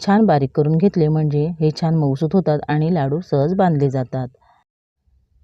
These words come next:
तुम्हाला जर हे लाडू गुळामध्ये बांधायचे असतील तर खजुराचं थोडंसं प्रमाण कमी करून घ्यायचं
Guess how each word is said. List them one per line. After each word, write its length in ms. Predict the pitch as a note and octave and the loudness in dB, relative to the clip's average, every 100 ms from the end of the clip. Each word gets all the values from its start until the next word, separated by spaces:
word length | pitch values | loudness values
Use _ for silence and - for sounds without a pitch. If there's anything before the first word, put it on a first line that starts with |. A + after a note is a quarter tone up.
| - | 2
तुम्हाला 300 | G#3+ A3+ A#3+ | 4 6 6
जर 140 | A3+ | 4
हे 160 | G#3+ G3+ | 4 4
लाडू 260 | G#3 F3 C#3+ | 4 2 2
गुळामध्ये 420 | D3+ E3 A3 A3 | 2 4 4 4
बांधायचे 440 | G#3 D3+ D3 C#3 | 2 0 -2 0
असतील 440 | F#3+ - D3+ C#3+ D3 | 0 0 0 0 0
तर 120 | D3+ | -2
खजुराचं 400 | - D#3 F#3+ G3+ A3+ | 0 2 2 2 2
थोडंसं 280 | G3 D#3+ E3 | 2 2 -2
प्रमाण 320 | D3+ C#3+ C#3+ | -2 -2 -2
कमी 220 | C3 C#3 C#3 | -2 -2 0
करून 200 | E3 G3 | 2 4
घ्यायचं 360 | G3 D3+ F3+ | 4 2 -2